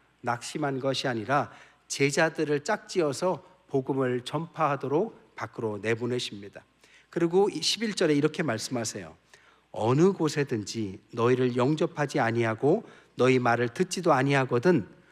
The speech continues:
거기서 나갈 때 발 아래 먼지를 떨어버려 그들에게 증거를 삼아라." 한마디로 말하면 믿지 않으면 지나쳐라, 이런 뜻입니다. 화가 나셨어요.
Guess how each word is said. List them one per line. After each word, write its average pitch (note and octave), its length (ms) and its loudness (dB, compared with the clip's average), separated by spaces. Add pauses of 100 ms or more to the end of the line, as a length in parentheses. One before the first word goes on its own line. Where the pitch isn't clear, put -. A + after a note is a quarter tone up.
(160)
거기서 E3+ 400 0
나갈 B2 400 2
때 B2+ 180 0
발 A#2 240 -2
아래 A#2 200 2
먼지를 C3+ 460 0
떨어버려 E3 680 0 (320)
그들에게 A#2+ 480 -2
증거를 D#3 600 2
삼아라." F2 680 -12 (1500)
한마디로 F#3+ 440 0
말하면 B2+ 580 -2 (360)
믿지 F#3+ 380 0
않으면 C3 540 -2 (140)
지나쳐라, C3 680 -4 (420)
이런 C#3 220 -8
뜻입니다. F#2+ 520 -16 (1300)
화가 G#3 280 -8
나셨어요. A#2 680 -6